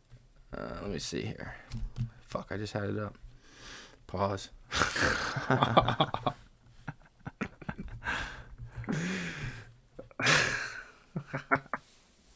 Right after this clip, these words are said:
It was forty-five to ten.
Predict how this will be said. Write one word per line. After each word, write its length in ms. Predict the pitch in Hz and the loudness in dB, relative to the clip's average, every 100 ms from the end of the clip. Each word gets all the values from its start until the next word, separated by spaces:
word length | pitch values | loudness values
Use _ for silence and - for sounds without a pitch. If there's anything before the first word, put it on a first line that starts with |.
| - - - - - - - - - - - _ _ - - - - - - - - - - 190 - _ _ - - - - - - - - - - - - - 214 254 208 190 - | -20 -20 -18 -16 -14 -12 -12 -14 -16 -20 -20 _ _ -14 -14 -16 -20 -20 -18 -12 -8 -6 -6 -8 -12 _ _ 2 6 6 6 -4 -12 -18 -20 -20 -14 -10 -8 -4 2 4 4 0 0
It 120 | 123 | 2
was 160 | 107 - | 4 8
forty-five 600 | 143 127 - 117 107 98 | 10 10 10 10 10 8
to 80 | 98 | 4
ten. 380 | - 101 95 | 4 6 4